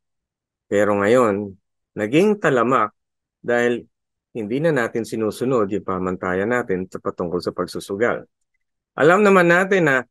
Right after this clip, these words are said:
dati hindi pamantayan ang pagkakaroon ng kalaguyo o magkakaroon ng third party. We never had that. We never had problems with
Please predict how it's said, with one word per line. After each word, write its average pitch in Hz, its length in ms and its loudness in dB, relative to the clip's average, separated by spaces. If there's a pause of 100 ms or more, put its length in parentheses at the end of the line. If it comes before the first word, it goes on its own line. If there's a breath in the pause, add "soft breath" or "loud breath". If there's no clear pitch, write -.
(180)
dati 131 640 2
hindi 131 320 -2
pamantayan 120 1040 0
ang 127 240 -6
pagkakaroon 117 800 0
ng 107 220 -2 (960)
kalaguyo 110 880 4
o 92 120 -6 (1000)
magkakaroon 104 560 -4
ng 101 80 -8
third 104 160 2
party. 101 560 -2 (480)
We 117 160 0
never 139 320 2
had 131 320 -2
that. 131 320 -2
We 117 160 -8
never 139 320 0
had 127 240 0
problems 143 480 0
with 101 100 -4